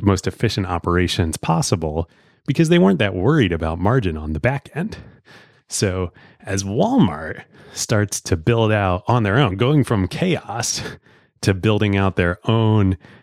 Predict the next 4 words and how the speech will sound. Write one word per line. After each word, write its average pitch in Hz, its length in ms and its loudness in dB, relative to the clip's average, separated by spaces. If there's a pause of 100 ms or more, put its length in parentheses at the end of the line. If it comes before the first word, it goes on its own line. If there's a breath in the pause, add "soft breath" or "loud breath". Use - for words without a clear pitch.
(120 loud breath)
distribution 101 640 -2
network, 87 500 -8 (280 loud breath)
they're 135 220 -2
always 110 580 2